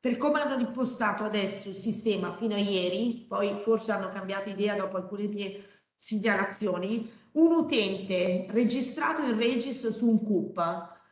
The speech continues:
tutte le volte che entra un nuovo cup l'utente si deve profilare al nuovo cup che entra in regis. Non è che quell'utente profilato all'origine, mano a mano che entra nel cup, suo ente entra.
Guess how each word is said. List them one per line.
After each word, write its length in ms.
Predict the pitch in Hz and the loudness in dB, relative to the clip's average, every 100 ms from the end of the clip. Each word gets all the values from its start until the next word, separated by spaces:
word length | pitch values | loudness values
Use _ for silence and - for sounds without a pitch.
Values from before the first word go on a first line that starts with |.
| _ - | _ 2
tutte 300 | 403 403 330 | 4 4 2
le 100 | 285 | 2
volte 380 | 233 190 214 | 2 0 0
che 80 | 220 247 | -2 -2
entra 240 | 302 262 240 | -2 0 2
un 80 | |
nuovo 340 | 226 247 254 262 | 4 4 4 4
cup 200 | 339 349 | 2 4
l'utente 480 | 311 - 320 320 330 | 0 0 -4 -2 -4
si 180 | 285 | -2
deve 240 | 254 277 277 | -2 0 -2
profilare 720 | - 349 - 285 233 202 180 | 0 0 0 0 4 4 2
al 160 | 180 180 | -2 -6
nuovo 280 | 180 185 | -8 -8
cup 280 | - 180 185 | -4 -4 -4
che 160 | 170 175 | -2 -2
entra 280 | 170 170 170 | -2 -6 -8
in 120 | 170 | -6
regis. 480 | 170 165 170 175 202 | -6 -6 -6 -8 -4
Non 220 | 208 311 | -2 0
è 80 | 330 | -2
che 200 | 277 - | -4 0
quell'utente 840 | 226 214 214 247 233 233 214 - | 4 4 4 2 2 2 0 0
profilato 500 | 220 214 233 220 226 | -2 0 2 2 2
all'origine, 1000 | 202 202 226 226 190 208 208 202 - - | -2 -2 0 0 0 -2 -2 -4 -10 -6
mano 240 | 240 269 247 | 0 2 4
a 20 | |
mano 320 | 247 247 233 | 4 4 2
che 80 | 226 | 0
entra 220 | 220 220 | 2 2
nel 180 | 214 208 | 0 0
cup, 200 | 240 - | -2 -2
suo 220 | - 196 | -6 -4
ente 300 | 185 185 185 | -2 -2 -2
entra. 580 | 180 - - - - | -6 -6 -12 -14 -14